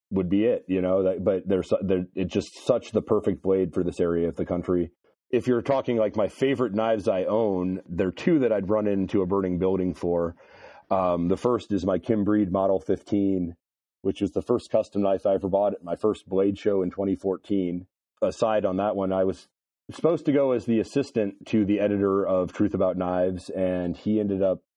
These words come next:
uh, resigning right before Blade Show, and I went into my first Blade Show having to cover the entire thing as the only Truth About Knives representative, and only having corresponded with Doug Ritter and,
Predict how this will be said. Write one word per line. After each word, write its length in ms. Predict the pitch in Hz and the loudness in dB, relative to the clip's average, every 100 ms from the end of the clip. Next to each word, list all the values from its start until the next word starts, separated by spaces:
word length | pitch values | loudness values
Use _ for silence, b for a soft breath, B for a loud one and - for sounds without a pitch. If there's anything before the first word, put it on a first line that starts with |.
| - | 0
uh, 200 | 107 98 | 2 2
resigning 600 | 98 98 117 117 113 107 | 2 2 2 2 2 2
right 240 | 98 107 101 | 2 0 -2
before 300 | 104 110 101 | -2 0 0
Blade 340 | 92 110 113 | 2 2 0
Show, 560 | - 101 95 90 87 101 - | 0 0 2 0 -2 -10 -6
and 420 | 95 95 95 90 | -2 0 0 0
I 140 | 92 107 | 0 0
went 160 | 104 | 0
into 100 | 95 | -2
my 140 | 95 85 | -2 -2
first 360 | 113 101 - | -2 -2 -4
Blade 300 | 95 104 101 | 0 0 0
Show 320 | - 104 98 | 0 2 2
having 320 | 90 101 95 87 | 2 0 0 -2
to 120 | 90 | -2
cover 340 | 107 104 104 | -2 0 0
the 160 | 90 92 | 0 -2
entire 340 | 85 101 98 | 0 0 0
thing 460 | 82 101 101 92 95 - | 0 -2 0 -2 -4 -2
as 200 | 92 90 | -2 0
the 160 | 98 92 | -2 0
only 420 | 139 147 104 92 | 2 2 2 0
Truth 220 | 107 95 | 0 -2
About 220 | 90 90 | 0 -2
Knives 300 | 95 92 82 | 0 -2 0
representative, 760 | 92 - 90 95 92 95 95 - - | -2 -2 -2 0 2 2 0 -4 -4
and 420 | 95 92 92 95 _ _ - | -2 0 0 -4 _ _ -2
only 340 | 107 123 120 | 0 2 2
having 300 | 104 110 101 95 | 2 0 -2 -2
corresponded 640 | 113 107 - 110 104 95 | 0 0 0 0 0 -2
with 220 | 92 82 - | -4 -2 0
Doug 220 | 139 147 | 0 2
Ritter 480 | 151 143 147 139 - _ b b b - | 2 2 2 0 -4 _ b b b 0
and, 580 | 113 107 107 104 101 | 2 2 2 0 -2